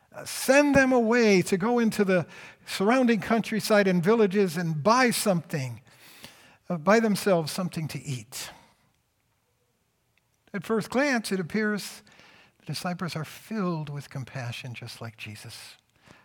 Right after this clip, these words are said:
Oh, they felt sorry for the crowd, their need for food, and that's a possibility. Or they saw an opportunity to get some rest,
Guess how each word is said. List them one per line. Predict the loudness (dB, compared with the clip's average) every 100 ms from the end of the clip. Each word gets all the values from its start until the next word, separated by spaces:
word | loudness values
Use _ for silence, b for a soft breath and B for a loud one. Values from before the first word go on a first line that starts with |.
| b b b -14
Oh, | -8 -8 -8
they | -8 -8
felt | -10 -10 -10 -10
sorry | -8 -6 -6 -8
for | -10
the | -12
crowd, | -10 -4 -4 -4 -10 -16 -20 _ b b b b -8
their | -4
need | -4 -6 -10
for | -12
food, | -12 -10 -10 -10
and | -14 -16 -20 _ _ _ -8 -4 -2
that's | -4 -6
a |
possibility. | -6 -4 -4 -4 -2 -2 -2 -8 -14 _ b b _ _ _ _ _ _ _ _ _ _ _ _
Or | 2 4 4 0 -8 _ B B B B B
they | -4
saw | -2 -2 -2
an | -2
opportunity | -4 -6 -4 -2 0 -2 -2 0 -2 -4
to | -4 -4 -2 -4 -6
get | -6 -6
some | -8 -8 -6
rest, | -6 -6 -8